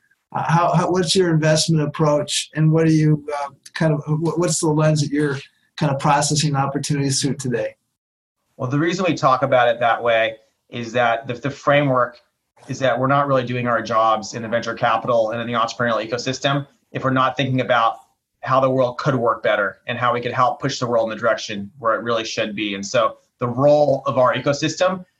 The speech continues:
Speaker 2: is we're the evolutionary part of the economy. We're the part of the economy that dreams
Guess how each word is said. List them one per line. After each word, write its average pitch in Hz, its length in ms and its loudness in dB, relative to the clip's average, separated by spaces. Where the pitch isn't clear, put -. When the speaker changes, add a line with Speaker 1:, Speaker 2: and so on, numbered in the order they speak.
Speaker 2:
is 131 200 -2
we're 143 120 2
the 139 140 0
evolutionary 131 720 0
part 123 440 0
of 113 120 -14
the 117 140 -6
economy. 110 480 -4
We're 120 120 -4
the 123 80 -2
part 127 240 2
of 120 60 -6
the 123 80 -6
economy 117 400 -2
that 104 160 -8
dreams 120 560 -6